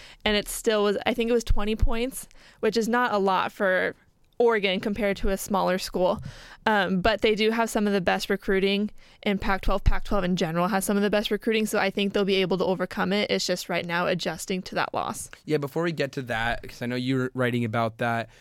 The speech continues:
Speaker 2: uh, just wanna stay on this for a little bit. I think, uh, Oregon's gonna have to rely on their guards a lot this year. Tahina Paopao and Dia Rogers.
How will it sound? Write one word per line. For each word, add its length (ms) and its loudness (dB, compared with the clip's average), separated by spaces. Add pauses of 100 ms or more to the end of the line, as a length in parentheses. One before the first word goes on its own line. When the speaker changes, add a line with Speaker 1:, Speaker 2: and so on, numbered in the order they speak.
(260)
Speaker 2:
uh, 200 -2
just 180 -10
wanna 180 -2
stay 160 -4
on 100 0
this 120 -4
for 120 -8
a 20 -6
little 180 0
bit. 320 -6
I 100 -4
think, 320 -4 (160)
uh, 360 0
Oregon's 400 0
gonna 140 0
have 180 2
to 80 0
rely 240 4
on 160 0
their 340 -2 (260)
guards 280 2
a 60 0
lot 240 2
this 200 -8
year. 100 -2
Tahina 360 -4
Paopao 520 -2
and 140 -4
Dia 180 -4
Rogers. 640 -4